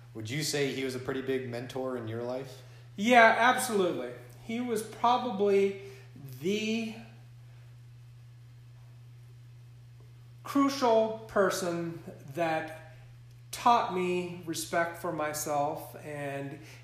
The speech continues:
Speaker 2: gave me a sense of identity and, uh,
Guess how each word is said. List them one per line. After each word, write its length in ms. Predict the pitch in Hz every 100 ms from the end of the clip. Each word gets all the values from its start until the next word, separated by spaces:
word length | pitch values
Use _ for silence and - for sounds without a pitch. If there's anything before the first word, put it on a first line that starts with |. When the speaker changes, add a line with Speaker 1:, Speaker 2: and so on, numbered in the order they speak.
| -
Speaker 2:
gave 240 | 185 175
me 140 | 175
a 80 | 160
sense 340 | 151 147 147 151
of 140 | 139
identity 840 | 131 127 135 147 147 151 170 160 120 120
and, 580 | 143 135 131 131 131 160
uh, 380 | 139 135 131 127